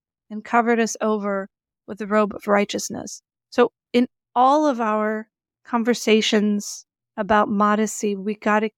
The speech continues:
keep our eyes fixed on Jesus and recognize that all our earthly modesty is simply a reflection of the spiritual reality there, that he has taken away our shame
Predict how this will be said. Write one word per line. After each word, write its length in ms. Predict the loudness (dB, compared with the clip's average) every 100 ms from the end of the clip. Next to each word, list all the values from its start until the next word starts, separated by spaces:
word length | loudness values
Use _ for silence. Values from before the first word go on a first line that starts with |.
| _ _
keep 260 | -6 -2 0
our 240 | 0 0
eyes 280 | -4 -6 -14 _ _
fixed 360 | -2 -2 -6 -6
on 160 | -4
Jesus 640 | -4 -4 -2 -2 -4 -8 -16 _ _
and 200 | -4 0
recognize 580 | 2 2 0 -2 -2 -4
that 120 | -8 2
all 280 | 4 6 6
our 140 | 4
earthly 360 | 2 -2 -2 -6
modesty 480 | -4 -6 -6 -6 -6
is 140 | -4
simply 340 | -6 -4 -6
a 60 | -6
reflection 920 | -10 -14 -6 -4 -4 -6 -8 -8 -10 -14 _ _ _ _
of 220 | 0 0 -2
the 80 |
spiritual 640 | -6 -2 0 0 -2 -4 -2
reality 760 | -2 0 2 2 0 -2 -4 -8 _ _ _
there, 580 | -4 0 2 0 -2 -6 _
that 120 | -2 2
he 180 | 4
has 200 | 4 2
taken 380 | 0 0 2 0
away 260 | 2 0 0
our 160 | -2
shame 600 | -6 -6 -6 -6 -8 -10